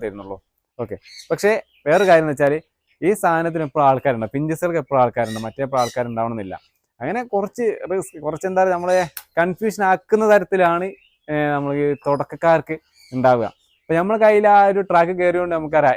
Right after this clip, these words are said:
ഏതൊക്കെ ബേഡിന്റെ മാർക്കറ്റ്, ആ ബേഡ് ഇനി വരാൻ പോകുന്ന ബേഡിന്റെ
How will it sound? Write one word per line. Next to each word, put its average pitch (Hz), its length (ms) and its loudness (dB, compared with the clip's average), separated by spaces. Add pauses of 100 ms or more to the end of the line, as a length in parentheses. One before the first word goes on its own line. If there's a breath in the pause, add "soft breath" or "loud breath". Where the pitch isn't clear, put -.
ഏതൊക്കെ 160 280 2
ബേഡിന്റെ 156 300 0
മാർക്കറ്റ്, 139 360 -2 (140)
ആ - 20 0 (380)
ബേഡ് 190 340 0
ഇനി 202 120 -2 (180)
വരാൻ 156 340 4
പോകുന്ന 208 260 0
ബേഡിന്റെ 170 280 0